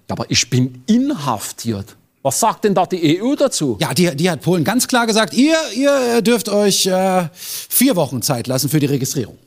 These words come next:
Speaker 1: Ja, aber das kann doch nicht legal sein.
Speaker 2: Ja, und deswegen machen wir das jetzt legal. Und zwar für ganz Europa mit dem New Pact on Migration und Asylum. Äh, der sieht übrigens vor,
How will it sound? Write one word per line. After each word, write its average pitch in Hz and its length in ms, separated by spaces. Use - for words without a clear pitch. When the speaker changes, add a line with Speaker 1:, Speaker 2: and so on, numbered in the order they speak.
Speaker 1:
Ja, 98 60
aber 90 160
das - 140
kann 127 160
doch 120 100
nicht 107 160
legal 175 440
sein. 107 360
Speaker 2:
Ja, - 100
und - 100
deswegen 151 400
machen 151 500
wir 117 140
das - 300
jetzt - 380
legal. 104 340
Und 156 120
zwar 175 220
für 165 220
ganz - 380
Europa 147 360
mit 156 140
dem 165 140
New 311 220
Pact - 380
on 202 200
Migration 165 560
und 143 320
Asylum. - 540
Äh, - 220
der 220 180
sieht 226 160
übrigens 196 320
vor, 233 320